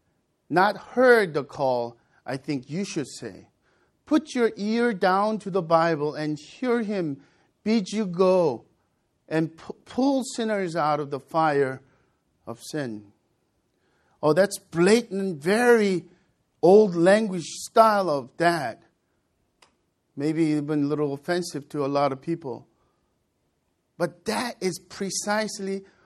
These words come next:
what Christ calls us, every single follower of Christ, to do. Go.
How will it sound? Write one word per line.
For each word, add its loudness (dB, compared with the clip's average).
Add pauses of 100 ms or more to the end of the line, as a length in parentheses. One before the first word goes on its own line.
(120)
what 0
Christ -6
calls -2 (100)
us, -8 (580)
every 4
single -4
follower -2
of -6
Christ, -6 (680)
to -10
do. -2 (280)
Go. 4